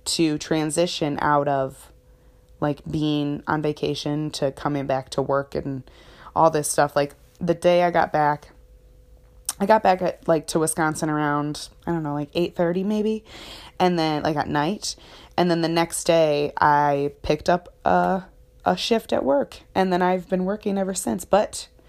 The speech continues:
the past two days I've been off because I worked, like, like, twelve days in a row. So then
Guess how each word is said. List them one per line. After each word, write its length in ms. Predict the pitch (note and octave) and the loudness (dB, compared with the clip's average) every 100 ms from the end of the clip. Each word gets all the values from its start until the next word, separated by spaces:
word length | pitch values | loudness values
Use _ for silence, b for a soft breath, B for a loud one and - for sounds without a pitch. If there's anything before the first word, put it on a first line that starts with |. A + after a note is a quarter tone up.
| B B | B B
the 60 | B | B
past 280 | F3 E3+ - | 2 2 0
two 80 | F#3 | 0
days 220 | F3+ F3 | 2 0
I've 80 | D#3+ | -2
been 120 | D#3+ | -4
off 360 | - G3+ - - | -4 -4 -6 -2
because 280 | F3+ E3+ | -2 2
I 80 | D#3+ | 2
worked, 300 | D3+ D#3+ - | 2 0 0
like, 260 | D#3 C3 - b b b b b b - - - | 0 0 -6 b b b b b b -20 -8 -2
like, 180 | D#3 | -2
twelve 400 | - - D#3+ D#3+ | -2 2 4 4
days 240 | D#3+ D3+ D3+ | 0 0 0
in 80 | D3 | 0
a 60 | |
row. 240 | D3 C#3+ - | 2 2 2
So 260 | - E3 | 0 0
then 320 | D#3 D3 D3 | 2 0 -2